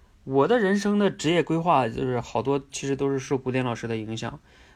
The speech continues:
包括拆掉死水这墙，我之前不是讲过吗？我大学，嗯，大四的时候看的嘛，所以我后来毕业的很多的观点和选择，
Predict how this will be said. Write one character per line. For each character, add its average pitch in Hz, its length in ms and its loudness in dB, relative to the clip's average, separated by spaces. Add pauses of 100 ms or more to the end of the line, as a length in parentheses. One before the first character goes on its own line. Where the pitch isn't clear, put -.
(100)
包 170 140 2
括 175 100 4
拆 170 180 0
掉 170 140 2
死 160 160 -2
水 151 140 2
这 131 120 2
墙， 127 220 0
我 131 80 0
之 127 100 -4
前 135 160 2
不 131 80 0
是 139 80 2
讲 - 280 -4
过 110 100 -8
吗？ 113 240 -6 (560)
我 127 160 0
大 156 160 2
学， 147 640 0 (260)
嗯， 123 360 -4
大 147 160 0
四 - 120 -6
的 156 120 2
时 120 100 -8
候 107 60 -4
看 113 260 -2
的 - 80 -8
嘛， - 160 -12 (640)
所 - 160 -2
以 156 60 2
我 143 160 2
后 180 160 2
来 143 160 6
毕 175 200 -4
业 170 140 4
的 127 260 -2
很 110 140 -20
多 127 160 -2
的 139 100 0
观 143 320 2
点 101 280 -2 (200)
和 135 120 -4
选 - 320 -4
择， - 320 -8